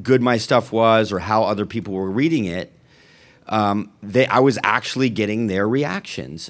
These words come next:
And, um, and, you know, you also learn, you know, when you put your stuff out there, you learn who to listen to. You find, you know, your,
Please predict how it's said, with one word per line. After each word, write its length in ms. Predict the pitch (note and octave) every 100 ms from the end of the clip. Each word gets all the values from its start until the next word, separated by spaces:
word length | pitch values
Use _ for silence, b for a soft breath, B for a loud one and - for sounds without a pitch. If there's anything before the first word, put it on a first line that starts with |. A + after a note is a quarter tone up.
| -
And, 600 | A2 A2+ A2 A2 G#2+ F2+ B B B B B -
um, 600 | A2 A2 G#2 G2+ G2+ - _ _ _ _ _ _ _ _ _ _ _ _ _ _ _ _ _
and, 340 | D3+ D#3 D#3 D#3+
you 200 | E3 D#3+
know, 100 | D3
you 160 | D3
also 360 | D#3 D3+ D3 D3+
learn, 480 | B2+ C3+ C3+ C3 B2+
you 40 |
know, 80 | B2
when 160 | A#2+ A#2
you 80 |
put 220 | G#2+ - B2+
your 100 | A#2+
stuff 300 | - A#2 C3+
out 220 | D#3+ E3
there, 120 | G#2+
you 320 | G#2 A2+ A#2
learn 880 | G#2+ G2+ C#3 D3 A2+ G#2+ G#2 G#2+ G2+ b b b b b b _ _ _ _ -
who 300 | - C#3 C#3
to 80 | C3
listen 440 | A#2+ C#3 - -
to. 220 | - F#2+
You 240 | D#2+ F2+ G2
find, 960 | - - A#2 A#2+ B2 A2+ G#2+ G2+ F2+
you 80 | -
know, 180 | G2+ F#2+
your, 640 | F#2 F#2+ F#2+ F#2+ F#2+ F#2